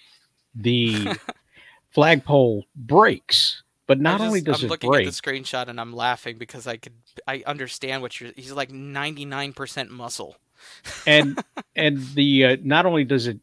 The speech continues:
Speaker 1: just stay in his hand, but it continues to wobble because of the impact that he had <laughs> in the ground.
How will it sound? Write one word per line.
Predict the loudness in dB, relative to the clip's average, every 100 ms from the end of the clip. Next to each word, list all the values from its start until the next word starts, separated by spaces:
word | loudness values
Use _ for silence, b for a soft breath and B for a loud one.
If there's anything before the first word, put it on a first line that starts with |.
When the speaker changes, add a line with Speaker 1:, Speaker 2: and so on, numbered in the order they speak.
| -8
Speaker 1:
just | -6 -6
stay | -2 0
in | 0
his | 0
hand, | -2 -2 0 0 -2 _ _
but | 0 2
it | 4
continues | 0 -4 -2 0 0 -2 -4 -4
to | -4
wobble | -4 -2 0 2 0 -4 -10 _ -8
because | -4 2 2 2
of | -4
the | -2 -4
impact | -2 0 0 -2 -10 -20 -6
that | -6
he | -4 -4
had | 0 0 0 -4 -4
<laughs> | -2
in | 2
the | 0
ground. | 0 -2 -2 -6 -12